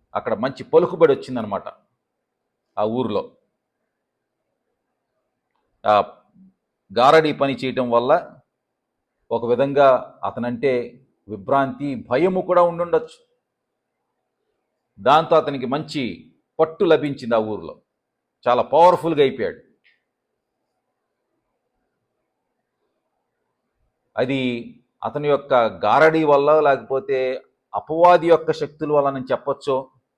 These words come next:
ఏదన్నా సరే, అతనికి ఆ గారడీతనం వల్ల ఆ ఊర్లో పలుకుబడి వచ్చింది, మంచి పట్టు లభ-, లభించింది అనమాట. దాంతో అతను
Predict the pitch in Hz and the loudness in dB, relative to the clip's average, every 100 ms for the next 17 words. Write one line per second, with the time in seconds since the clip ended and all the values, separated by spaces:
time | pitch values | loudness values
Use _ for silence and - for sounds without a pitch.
0 | - 139 185 190 175 143 107 104 104 _ | -2 2 4 4 2 2 0 0 -6 _
1 | _ _ _ _ _ _ _ _ _ _ | _ _ _ _ _ _ _ _ _ _
2 | _ _ _ 104 135 151 123 131 127 - | _ _ _ -6 -4 -6 -8 -6 -6 -2
3 | 110 107 101 90 - 123 165 185 180 175 | 0 0 0 -6 -4 2 4 6 4 0
4 | 147 135 117 107 101 101 - _ 98 110 | -2 0 0 2 0 0 -8 _ -6 -6
5 | 110 151 165 135 110 101 - _ _ - | -2 0 2 4 2 2 -8 _ _ -2
6 | 127 139 160 175 165 - 143 147 131 131 | -2 -2 0 2 2 -4 -12 -8 -8 -10
7 | - 139 - 160 127 117 117 120 113 101 | -4 -4 -2 -2 -2 0 -2 -2 -10 -12
8 | 95 87 80 - _ _ _ _ _ _ | -12 -8 -10 -10 _ _ _ _ _ _
9 | _ _ 90 113 175 214 208 170 131 113 | _ _ -2 2 2 2 4 6 6 2
10 | 107 104 107 | -8 -8 -12